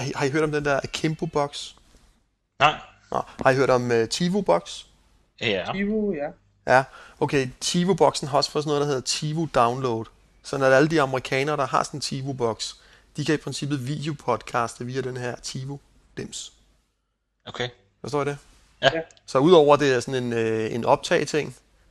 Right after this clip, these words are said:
Speaker 1: hvor man optager ned til en harddisk fra det, der kommer i T V, så kan man altså også videopodcaste til den.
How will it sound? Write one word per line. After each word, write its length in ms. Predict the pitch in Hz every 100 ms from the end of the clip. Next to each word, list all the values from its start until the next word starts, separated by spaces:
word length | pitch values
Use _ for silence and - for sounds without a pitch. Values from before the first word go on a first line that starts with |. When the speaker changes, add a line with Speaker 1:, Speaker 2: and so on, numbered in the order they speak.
| _ _ _
Speaker 1:
hvor 100 | 123
man 100 | 113
optager 320 | 117 - 135
ned 120 | 127
til 120 | 131 131
en 60 |
harddisk 400 | 123 123 139 131
fra 120 | -
det, 100 | 127
der 60 | 123
kommer 200 | - 120
i 20 |
T 80 | 120
V, 220 | 147 147
så 100 | 147
kan 100 | 147
man 60 | 139
altså 160 | - 131
også 160 | 120 147
videopodcaste 760 | 143 170 139 120 - - -
til 140 | - -
den. 140 | -